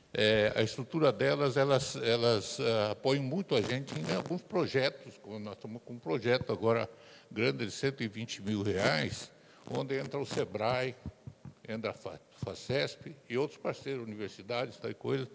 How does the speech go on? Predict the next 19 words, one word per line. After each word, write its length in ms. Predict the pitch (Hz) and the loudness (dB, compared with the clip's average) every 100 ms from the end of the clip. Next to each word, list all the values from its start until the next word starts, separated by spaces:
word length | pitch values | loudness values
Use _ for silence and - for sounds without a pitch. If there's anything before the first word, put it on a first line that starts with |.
| - - - - | -20 -20 -16 -2
onde 200 | 120 135 | 2 4
a 60 | |
gente 220 | 123 135 - | 2 0 0
consegue 440 | 143 - 151 143 | -2 0 -2 -2
aglutinar 600 | 143 151 147 - 151 165 | -6 -6 -10 -8 -2 -2
as 100 | 135 | -2
pessoas. 720 | - 90 - 92 85 - - _ _ - - - - - | -8 -12 -10 -12 -12 -16 -20 _ _ -20 -20 -16 -16 -10
Porque, 220 | 135 165 | -6 0
assim, 440 | 143 - 127 101 - - | 2 2 0 -2 -8 -2
é, 500 | 104 98 98 98 85 - - - _ _ _ _ _ _ _ _ _ - | 2 2 2 -2 -6 -12 -20 -20 _ _ _ _ _ _ _ _ _ -18
o 80 | |
presidente 400 | - 127 123 143 | -4 -4 -2 -8
colocou 380 | - 131 120 127 | -4 -2 2 6
ontem 260 | 131 139 123 | 6 6 0
que 120 | 131 | 0
é 80 | 120 | 0
muito 240 | 139 - | 0 -10
pouca 260 | - 151 131 | -2 0 0
pessoa. 460 | 139 104 - 101 | 0 -2 -2 -6